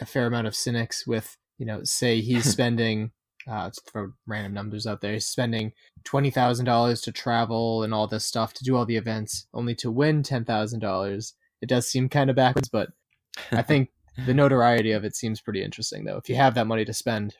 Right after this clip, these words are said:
Speaker 1: for all the events, I think that'd be pretty cool.
Speaker 2: Right, and that, and the fact that he was wanting to do it for charity in the first place is pretty awesome.
Speaker 1: Yeah, definitely.
Speaker 2: So on top of that, they have, you know, like, a bib for the,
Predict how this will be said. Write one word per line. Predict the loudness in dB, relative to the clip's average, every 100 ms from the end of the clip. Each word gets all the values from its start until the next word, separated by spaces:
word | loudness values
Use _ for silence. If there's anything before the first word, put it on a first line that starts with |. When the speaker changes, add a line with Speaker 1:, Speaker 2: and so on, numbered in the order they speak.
| _
Speaker 1:
for | -6
all | -4
the | -6
events, | -6 -8 -8 -12
I | -18 _
think | -8
that'd | -8
be | -8
pretty | -12 -10
cool. | -8 -8 -8 -16 _ _
Speaker 2:
Right, | 4 8 8 8
and | 4 4 6
that, | 8 10 8
and | 4 4 4 2 0
the | -4
fact | 2 2 2
that | 0
he | 2
was | 4 2 2
wanting | 2 4 2
to | 0
do | 2 2
it | 2
for | -4
charity | 0 2 2 -2
in |
the | -2
first | -2 -2 0
place | 0 0
is | -6
pretty | -4 -4
awesome. | -2 -2
Speaker 1:
Yeah, | -2 -2
definitely. | -6 -10 -10 -14 -16 _
Speaker 2:
So | 2 4
on |
top | 8 6 8
of | 8
that, | 8 8
they | 6 8
have, | 8 8 8
you | 8
know, | 8
like, | 6 2 -4
a |
bib | 2 6 8 6
for | 4 6
the, | 4